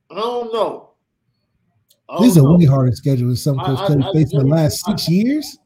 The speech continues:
Speaker 1: I'll tell you why I disagree. 'Cause there were certain years where Stanford and U S C were guaranteed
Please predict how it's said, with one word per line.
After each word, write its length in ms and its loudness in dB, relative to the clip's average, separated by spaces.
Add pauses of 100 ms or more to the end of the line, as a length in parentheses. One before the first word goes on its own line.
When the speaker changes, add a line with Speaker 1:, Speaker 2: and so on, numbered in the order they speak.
Speaker 1:
I'll 220 -12
tell 160 -10
you 140 -10
why 240 -8
I 60 -18
disagree. 580 -14 (1900)
'Cause 120 -14
there 160 -4
were 100 -10
certain 480 -12
years 420 -8
where 140 -12
Stanford 500 -12
and 140 -14
U 180 -8
S 180 -10
C 220 -14
were 160 -12
guaranteed 1080 -14